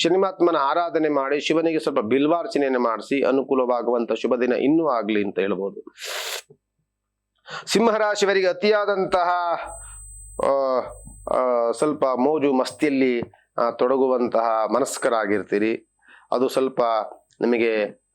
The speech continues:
ನಷ್ಟವನ್ನು ಉಂಟು ಮಾಡಬಹುದು, ಆರೋಗ್ಯದಲ್ಲಿ ವ್ಯತ್ಯಾಸವನ್ನು ಉಂಟು ಮಾಡಬಹುದು. ಅವಾಚ್ಯ ಶಬ್ದಗಳಿಂದ ನಿಂದನೆ ಮಾಡುವಂತವ್ರು ನಿಮಗೆ ಸಿಗ್ತಾರೆ, ಸ್ವಲ್ಪ ಜಾಗ್ರತೆಯನ್ನು ವಹಿಸಿ. ದಾಯಾದಿಗಳಿಂದ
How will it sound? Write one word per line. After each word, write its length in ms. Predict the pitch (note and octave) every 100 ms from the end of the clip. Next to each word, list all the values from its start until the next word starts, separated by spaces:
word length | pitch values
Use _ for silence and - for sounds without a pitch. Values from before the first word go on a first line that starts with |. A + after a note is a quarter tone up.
| G#2
ನಷ್ಟವನ್ನು 500 | G#2+ G#2+ - B2 A#2+
ಉಂಟು 200 | A2 G#2
ಮಾಡಬಹುದು, 640 | G2+ F#2+ F#2+ F#2+ G#2 G#2+ A2+
ಆರೋಗ್ಯದಲ್ಲಿ 580 | A2 A2+ A2+ G#2+ A2 G#2+
ವ್ಯತ್ಯಾಸವನ್ನು 680 | G2+ - B2 B2 G#2+ G2+
ಉಂಟು 200 | F#2+ F#2
ಮಾಡಬಹುದು. 640 | G2 G2 - - - - _ _ - - - - -
ಅವಾಚ್ಯ 480 | C#3 F#3+ G3+ G3+
ಶಬ್ದಗಳಿಂದ 760 | G3 - D#3+ D3+ G3 F#3 E3+ E3
ನಿಂದನೆ 480 | D3 E3 F#3+ G3 F#3+
ಮಾಡುವಂತವ್ರು 680 | E3 D#3 D3+ D3 C#3+ C#3+
ನಿಮಗೆ 180 | C3+ B2+
ಸಿಗ್ತಾರೆ, 520 | A2+ G#2+ - G#2+ A2
ಸ್ವಲ್ಪ 240 | G#2 G#2 A2
ಜಾಗ್ರತೆಯನ್ನು 600 | G2 G2+ B2+ A#2+ A#2 G#2+
ವಹಿಸಿ. 480 | G2 G2 G2+ F#2+ _ _ _ - - - - A#2
ದಾಯಾದಿಗಳಿಂದ 920 | A#2+ D3 F#3+ G#3 G3+ G3+ F#3+ F#3 F3